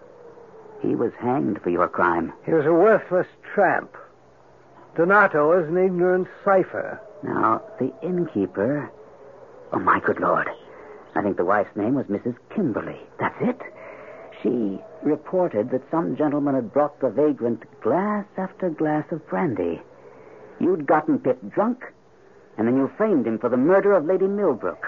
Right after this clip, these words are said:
Speaker 2: You made it very unpleasant for me in London, and that's why I emigrated to the United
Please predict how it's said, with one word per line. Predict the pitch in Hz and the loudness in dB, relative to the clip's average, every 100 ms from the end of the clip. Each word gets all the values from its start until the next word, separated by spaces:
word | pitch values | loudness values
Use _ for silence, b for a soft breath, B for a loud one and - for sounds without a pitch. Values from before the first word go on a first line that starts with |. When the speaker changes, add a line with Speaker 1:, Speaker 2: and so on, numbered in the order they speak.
| - | -6
Speaker 2:
You | - 175 196 202 202 - | 0 4 6 8 6 4
made | 190 220 247 | 4 4 4
it | 269 | 2
very | 165 196 220 220 | 2 4 6 6
unpleasant | 208 196 - 190 170 - 117 - | 6 2 -2 2 2 0 -10 -10
for | - | -6
me | 135 120 117 | -2 0 0
in | 123 | 0
London, | 131 123 117 135 165 190 185 B B B B | 2 2 2 0 2 2 0 B B B B
and | 123 156 | 0 2
that's | 185 - - | 2 0 2
why | 160 151 | 4 6
I | 143 139 | 6 4
emigrated | 135 147 135 120 131 123 123 - | 2 0 0 -2 -2 -2 -6 -8
to | |
the | 113 | -4
United | 127 123 117 113 | -2 2 0 0